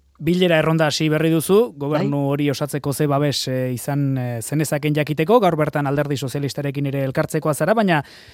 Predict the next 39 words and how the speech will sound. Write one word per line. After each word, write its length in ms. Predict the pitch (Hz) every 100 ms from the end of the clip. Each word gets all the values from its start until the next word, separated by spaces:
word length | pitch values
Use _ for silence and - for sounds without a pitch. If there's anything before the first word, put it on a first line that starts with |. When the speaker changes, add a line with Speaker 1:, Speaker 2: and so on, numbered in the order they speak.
| - _
Speaker 1:
batzar 320 | - 160 202 208
horren 260 | 185 175
atarian, 500 | 160 180 170 160 147
eh, 520 | 143 135 131 123 113 110
iritsi 300 | 156 160 165
zaien 260 | - 156 220
Nafarroako 420 | 151 151 156 147
Sozialistei 480 | 147 156 151 135 147
proposamena, 680 | 139 156 151 143 151 208
U 120 | 185
P 160 | 143 151
N-ren, 340 | 143 123 202
Speaker 2:
Hmm. 220 | 131 127 123
Speaker 1:
eh, 220 | 139 123
eskutik, 560 | 143 - 165 - 220 -
Alderdi 320 | 143 151 147
Sozialista 540 | 135 131 151 139 - 185
eta 140 | 160
Izquierda 440 | 156 - 160 147 143
Ezkerrak 500 | - 143 170 185 151
balizko 480 | 139 151 - 156
akordio, 960 | 139 - 175 180 160 160 160 156 151 156 147
barrizko 400 | 151 170 - 165
koalizioa 680 | - 202 190 - 165 190 156 - - -
babesteko 420 | 151 170 - 151
prest 240 | 139 170 147
litzateke 480 | 156 160 147 147 156
U 100 | 170
P 160 | 156 151
N, 180 | 151 180
Maria 320 | 202 135 147
Txibite 340 | 127 143 143 139
Sozialistari 640 | - 127 143 139 151 143
presidentzia 600 | 139 123 147 143 - 143
utziz, 280 | 139 196 214
eta 280 | 147 175 180
U 140 | 160
P 180 | 147 151
N, 220 | 151 170